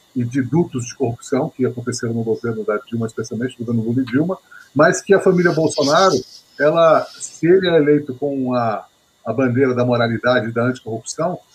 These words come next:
a gente vê a cada dia, é, a família mais enrolada com os escândalos de, que começam a rachadinha em todos os mandatos do, do, do, do bolsonarismo e que, e que afasta aquele voto do cidadão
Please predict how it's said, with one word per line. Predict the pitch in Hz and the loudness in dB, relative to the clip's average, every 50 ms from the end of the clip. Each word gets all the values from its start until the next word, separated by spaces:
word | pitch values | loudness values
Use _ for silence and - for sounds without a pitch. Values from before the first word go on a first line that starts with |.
| _ _ _ - | _ _ _ -10
a | 117 | -8
gente | 127 151 - 160 147 | -8 -8 -8 -8 -6
vê | 123 156 165 | -4 -2 -2
a | 156 | -2
cada | - - 170 175 170 175 156 131 | 0 0 0 0 2 2 0 -2
dia, | 120 - - - 143 165 185 190 190 - - - _ - | -2 -6 -10 -8 -4 0 0 0 0 0 -4 -8 _ -4
é, | 143 139 143 - - - _ _ | -2 -2 -2 -4 -6 -10 _ _
a | 127 123 123 123 123 | -6 -4 -4 -4 -6
família | - 131 127 147 151 156 143 | -8 -8 -8 -6 -6 -6 -4
mais | 131 135 156 180 190 160 147 | -2 -2 0 0 0 0 -2
enrolada | 165 160 - 139 147 139 123 120 123 139 156 165 160 170 175 170 - _ _ _ _ _ _ | -6 -4 0 2 4 4 4 4 4 4 2 2 0 -2 -4 -6 -8 _ _ _ _ _ _
com | - 156 156 165 175 170 | 0 2 2 2 0 -2
os | 147 - - | -4 -6 -8
escândalos | - - 165 156 156 156 151 147 123 - | -8 -6 -4 -4 -4 -4 -4 -6 -8 -8
de, | - - - _ _ _ _ | -12 -16 -18 _ _ _ _
que | - 135 | -10 -8
começam | 127 143 135 139 143 - - - 131 120 - - - - - - | -6 -2 0 2 0 0 0 -4 -8 -8 -8 -12 -20 -20 -6 -6
a | - - - - | -4 -4 -2 -4
rachadinha | - - - 131 120 - - 165 165 | -2 0 -2 -2 -2 -4 -6 -6 -4
em | 165 160 - - - | -4 -6 -8 -2 0
todos | 180 208 - - 185 175 | 2 2 2 0 -2 -4
os | 180 | -2
mandatos | 185 180 165 147 143 156 170 175 - - 131 - | -2 -2 0 2 4 4 4 2 0 -6 -14 -8
do, | 123 131 123 | -6 -4 -4
do, | 110 - 110 107 - _ | -4 -6 -10 -16 -18 _
do, | - 110 - _ _ | -16 -16 -16 _ _
do | 110 101 _ _ _ | -20 -20 _ _ _
bolsonarismo | 120 - - - 120 113 113 139 160 156 - _ _ _ _ - - _ _ _ | -16 -14 -10 -6 -4 -4 -2 -2 -4 -6 -10 _ _ _ _ -20 -20 _ _ _
e | - - | -10 -10
que, | - _ - 170 180 180 - - | -6 _ 0 0 0 0 -2 -6
e | 160 | -6
que | - - 185 | 0 2 2
afasta | 175 - - - - 170 190 190 - - - 208 202 - 180 | 2 2 0 2 2 4 4 4 2 -2 -2 0 0 0 0
aquele | - - - 190 196 185 | -2 -4 -2 -2 -2 -2
voto | - - 165 175 190 185 - - 202 202 196 - | -2 0 0 0 0 0 -2 -6 -6 -6 -8 -10
do | _ - | _ -16
cidadão | - - 175 156 - - 185 | -6 -4 -4 -2 -2 -2 -4